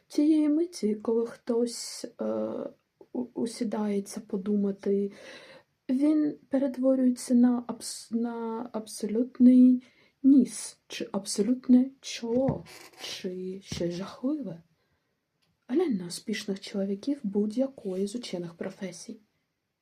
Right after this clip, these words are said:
Які ж вони досконало огидні.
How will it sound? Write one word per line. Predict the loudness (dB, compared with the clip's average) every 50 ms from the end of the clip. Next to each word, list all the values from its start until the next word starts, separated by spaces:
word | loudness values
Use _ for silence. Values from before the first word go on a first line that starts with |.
| _ _
Які | -16 -14 -12 -12 -12 -12 -14
ж | -14 -12 -10 -6
вони | -4 -2 -2 0 0
досконало | 0 -2 -4 -6 -8 -6 -6 -4 -4 -4 -4 -4 -4 -4 -4 -4
огидні. | -6 -6 -4 0 2 2 2 2 2 0 0 -2 -4